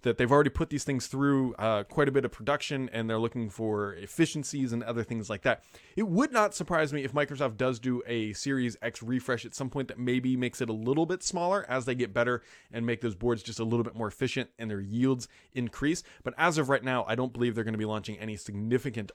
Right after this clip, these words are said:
uh, re-, revisions to the console from an external exper-, external appearance, um, at least in the next year or so. I mean, at this point, let's just be honest, they're having trouble making the boxes that they've already got.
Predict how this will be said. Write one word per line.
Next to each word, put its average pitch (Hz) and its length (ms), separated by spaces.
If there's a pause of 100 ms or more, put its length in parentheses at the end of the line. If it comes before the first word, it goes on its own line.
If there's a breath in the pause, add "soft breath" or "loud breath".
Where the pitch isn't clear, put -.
uh, 98 180
re-, 104 220 (200)
revisions 127 600
to - 200
the 127 120
console 139 420
from 120 200
an 113 80 (120)
external 160 520
exper-, - 480 (240)
external 127 480
appearance, - 720 (380 loud breath)
um, 107 480
at 131 80
least 139 240
in 123 40
the 117 60
next 113 240
year 110 360
or 110 80
so. 98 400
I 92 40
mean, 98 300
at 104 160
this 127 100
point, 113 220
let's 107 120
just - 200
be 113 80
honest, 98 200
they're 117 80
having 110 140
trouble 107 240
making 104 240
the 95 80
boxes 101 380
that 98 60
they've 92 140
already 85 240
got. 175 280